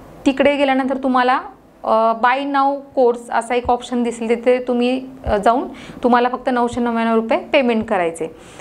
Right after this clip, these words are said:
आणि हे payment केल्यानंतर तुम्हाला एक वर्षभरासाठी, अ, हा course तुम्हाला बघता येणार आहे आणि तुमच्या वेळेनुसार बघता येणार आहे. तर नक्कीच तुम्हाला येणाऱ्या पोलीस भरतीमध्ये, आता lockdown थोडंसं कमी झालं की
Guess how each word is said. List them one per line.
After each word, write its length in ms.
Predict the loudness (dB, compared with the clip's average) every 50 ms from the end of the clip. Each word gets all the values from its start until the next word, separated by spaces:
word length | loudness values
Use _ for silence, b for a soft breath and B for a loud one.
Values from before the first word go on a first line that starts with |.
| B B 0
आणि 120 | 0 2
हे 120 | 2 2
payment 420 | 2 2 2 0 2 0 0 0 0
केल्यानंतर 440 | 0 0 2 2 0 0 0 0 -2
तुम्हाला 460 | -2 -2 0 0 2 2 2 0 0 0 0
एक 240 | -2 -2 0 -2 0
वर्षभरासाठी, 1160 | 2 2 2 2 -2 -4 -4 -4 -2 -2 -2 -2 -2 -2 -2 -6 -6 -4 -4 -4 -4 -4 -8 -14 -20 -20 -20 -20 -20 -20 -20 -20 -20 -20 -20 -20 -20 -20 -10 -2 2
अ, 40 | 4
हा 320 | 4 4 4 2 2 0
course 480 | 0 -4 -4 -4 -2 -2 -2 -4 -8 -8
तुम्हाला 340 | -4 -4 -2 -2 0 -2 -2
बघता 360 | 0 -2 -2 -2 0 0 0
येणार 260 | 0 0 0 0 0
आहे 200 | 0 0 -2 -2
आणि 160 | -2 -4 -4 -4 -2
तुमच्या 280 | -2 -2 0 0 0 2
वेळेनुसार 540 | 2 4 4 2 2 -2 -2 -2 -4 -4 -4 B B B B B B B
बघता 320 | 2 2 2 2 0 0 0
येणार 240 | 0 0 -2 -4 -4
आहे. 100 | -6 -8 B B B B B B 0
तर 100 | 0 2
नक्कीच 520 | 4 2 0 0 -2 -2 0 0 0 0 0
तुम्हाला 360 | 2 2 2 2 2 2 0 -2 -2 -4
येणाऱ्या 380 | -4 -2 -2 -2 0 -2 -2
पोलीस 420 | 0 0 0 0 0 -2 -2 -2 -4
भरतीमध्ये, 480 | -4 -4 -4 -4 -2 -2 0 2 2
आता 520 | 2 2 2 2 2 2 2 2 0 0 -2 -6 -10 -14 -2
lockdown 440 | 0 2 2 2 0 -4 -6 -6 -6 -8 -4 0
थोडंसं 320 | 0 2 2 0 -2 -6
कमी 320 | -4 -2 0 0 2 2 2
झालं 280 | 2 0 0 0 -2
की 360 | -4 -4 -4 -4 -4 -4 -4